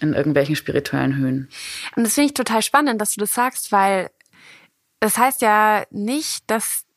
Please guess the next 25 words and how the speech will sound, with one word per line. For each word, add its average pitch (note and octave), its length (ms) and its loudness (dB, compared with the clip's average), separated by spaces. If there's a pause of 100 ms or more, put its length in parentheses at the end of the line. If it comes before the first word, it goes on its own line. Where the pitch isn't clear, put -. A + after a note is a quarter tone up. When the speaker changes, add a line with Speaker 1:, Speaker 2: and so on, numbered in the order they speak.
(720)
Speaker 2:
den, G#3 380 0 (260)
wenn G3+ 120 0
man G#3 160 2
diesen F#3 300 -2
Weg B3+ 220 0
dann G#3 220 2
gefunden B3 500 0
hat B3 260 0
und, G#3 480 -2
ähm, G3 380 2
ihn G#3+ 100 0
verfolgt, G#3 760 0 (320)
dass - 140 -4
das - 140 -2
automatisch G#3 540 2
richtig A#3+ 360 -6
sein - 340 0
muss, E3 340 -2 (320)
weil G3+ 120 6
man's G3 340 0
also F#3 300 0
entweder F#3 380 -6
übertreiben G#3+ 540 2
kann A#3 380 0
oder, G3+ 360 2